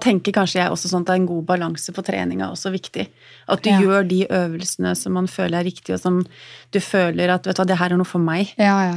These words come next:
Speaker 2: ja. Og så heller bruke det til noe positivt. Da jeg hadde en uke nå i sommer hvor jeg bare spiste kake og digg et eller annet hver dag,
Speaker 1: Mm.
Speaker 2: ikke sant?
Speaker 1: Ja, men det er
Speaker 2: Eh,
Speaker 1: lov. Man må
Speaker 2: og det
Speaker 1: kose seg.
Speaker 2: skal være lov.
Speaker 1: Ja.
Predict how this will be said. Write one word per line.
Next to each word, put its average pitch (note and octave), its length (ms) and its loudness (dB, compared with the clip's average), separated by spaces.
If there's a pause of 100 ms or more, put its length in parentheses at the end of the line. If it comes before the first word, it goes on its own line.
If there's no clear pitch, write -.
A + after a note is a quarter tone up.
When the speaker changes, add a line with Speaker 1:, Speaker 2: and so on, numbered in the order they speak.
Speaker 2:
ja. E3+ 60 -10 (760)
Og B3+ 60 4
så C#4 100 6
heller C#4 80 4
bruke C4 400 4
det F#3 140 0
til A3 120 2
noe A#3 80 4
positivt. A#3 460 -4
Da B3+ 80 2
jeg B3 100 6
hadde B3+ 220 6
en A#3+ 160 6
uke G#3+ 180 -2
nå G#3 140 2
i G#3 80 0
sommer G3 260 2
hvor F#3+ 140 2
jeg G3 100 4
bare F3+ 320 2 (1000)
spiste - 380 -2
kake F3+ 560 0
og F3+ 100 2
digg E3 240 0
et - 160 -2
eller F3 160 2
annet E3+ 180 -2
hver E3 340 0
dag, G3+ 380 6 (220)
Speaker 1:
Mm. G#3+ 80 4
Speaker 2:
ikke F#3+ 100 4
sant? G3+ 440 2 (280)
Speaker 1:
Ja, F3+ 340 6
men A#3+ 100 8
det E4+ 80 8
er F4+ 40 6
Speaker 2:
Eh, A#3+ 80 6
Speaker 1:
lov. G#3+ 320 6 (260)
Man B3 100 6
må - 20 8
Speaker 2:
og B3+ 80 6
det F#4 80 8
Speaker 1:
kose - 80 2
seg. F#3+ 120 4
Speaker 2:
skal G3+ 180 6
være A#3 320 6
lov. A#3+ 360 6
Speaker 1:
Ja. G#3+ 300 4